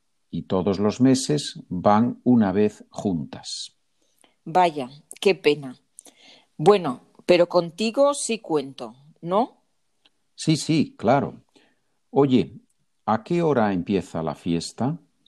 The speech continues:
Speaker 2: A las siete, pero no importa si llegas más tarde. No es una fiesta formal.
Speaker 1: Estupendo.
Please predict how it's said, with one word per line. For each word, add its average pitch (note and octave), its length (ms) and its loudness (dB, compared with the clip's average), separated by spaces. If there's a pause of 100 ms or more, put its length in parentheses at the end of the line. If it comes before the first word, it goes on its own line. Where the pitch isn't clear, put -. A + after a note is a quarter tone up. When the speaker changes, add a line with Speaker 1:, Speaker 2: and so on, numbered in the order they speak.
(380)
Speaker 2:
A F3+ 100 -4
las D#3+ 200 -2
siete, D#3 500 -4 (560)
pero E3+ 220 4
no G3+ 140 4
importa G#3+ 540 4
si G#3+ 200 0
llegas F#3+ 420 0
más E3 300 -6
tarde. C#3 480 -12 (360)
No F3 160 -4
es F#3 140 -2
una F#3 160 -4
fiesta F#3+ 420 -4
formal. C#3 560 -12 (640)
Speaker 1:
Estupendo. G2+ 720 -2